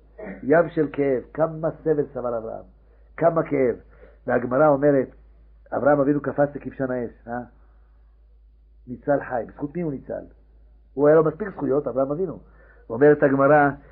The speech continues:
"לא ניצל", אברהם אבינו "לא ניצל מכבשן האש,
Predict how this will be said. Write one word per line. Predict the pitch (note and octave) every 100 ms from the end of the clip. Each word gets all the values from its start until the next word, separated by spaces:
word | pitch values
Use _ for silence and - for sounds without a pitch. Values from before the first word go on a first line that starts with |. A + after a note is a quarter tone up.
| - - -
"לא | C3 F3+ G#3+ A#3+ G3+
ניצל", | F#3 - G3 E3 A#2+ -
אברהם | D#3 D3+ F#3 A3+
אבינו | F#3 A3 F#3 C#3+
"לא | D#3+ A3+
ניצל | F#3+ - G3+
מכבשן | F3 F3 C3 F3+ D#3
האש, | F#3 A3+